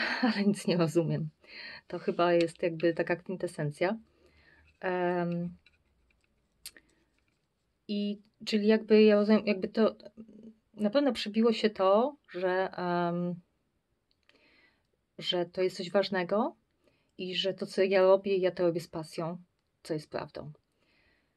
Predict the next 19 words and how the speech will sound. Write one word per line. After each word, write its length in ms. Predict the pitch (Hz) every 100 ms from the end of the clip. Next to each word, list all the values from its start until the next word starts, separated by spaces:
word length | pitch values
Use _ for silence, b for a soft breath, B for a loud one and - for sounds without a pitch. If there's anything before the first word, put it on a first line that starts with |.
| _ _
Em, 520 | - 190 185 185 185 175 B B B -
ale 160 | 202 196
na 80 | 214
pewno 240 | 220 220
też 180 | 214 196
doszło 400 | 170 202 - 196
jakby, 500 | 185 170 185 175 180 - -
e, 360 | - - -
pojawiło 460 | - 202 190 202 185
się 180 | - 175 -
we 280 | - 160 185
mnie 320 | 190 190 180
i 60 | 175
pewnie 340 | 175 175 175
w 200 | 170 _ -
odbiorcach 760 | 175 170 165 156 151 160 240 233 -
to, 180 | 196
że 320 | 185 185 190 202 _ _ _ _ _ _ _ _ _ _ _ _ _ _ _ _ _ _ _ _ _ _ _ _
to 640 | - 196 190 185 185 185